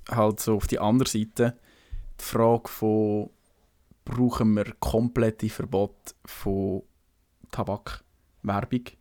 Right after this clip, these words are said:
Weil in die Richtung geht's ja wirklich. Ähm, wo ich mich dann halt einfach auch frage, gerade zum Beispiel Sponsoring von Festivals oder so. Es ist auch nur ein kleiner Punkt von dieser ganzen Debatte, aber ich habe jetzt zum Beispiel schnell recherchiert und habe gesehen,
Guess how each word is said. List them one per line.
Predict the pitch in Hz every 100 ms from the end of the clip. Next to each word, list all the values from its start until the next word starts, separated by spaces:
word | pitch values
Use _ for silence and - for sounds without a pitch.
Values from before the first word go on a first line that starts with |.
| _
Weil | - 113
in | 104 110 123
die | 110 110
Richtung | 110 - -
geht's | 107 -
ja | 110
wirklich. | 110 120 - - _ _ - _ _ _ _ -
Ähm, | 110 101 98 107 - _ _ _
wo | 113
ich | 113 117
mich | 113
dann | 117
halt | 113
einfach | 104 107
auch | 110
frage, | 110 107 107
gerade | 107 110
zum | 110
Beispiel | 110 - 104 101 107 - _ _ _ _ _
Sponsoring | - 107 107 107 104 107 101
von | -
Festivals | 104 107 - 120 123
oder | 117
so. | 113 101 107 - _ _ _ -
Es | 120
ist | 110
auch | 123
nur | 131 117
ein |
kleiner | 135 135
Punkt | 131 123 -
von | 117
dieser | 113
ganzen | 113 110 - 110 107 107 - _ _ _ -
Debatte, | 113 113 113 - -
aber | - -
ich | - - _ _ -
habe | 110
jetzt | -
zum | 110
Beispiel | - 104
schnell | 113
recherchiert | 104 104 110 - 127 - 113
und | 110
habe | 107
gesehen, | 113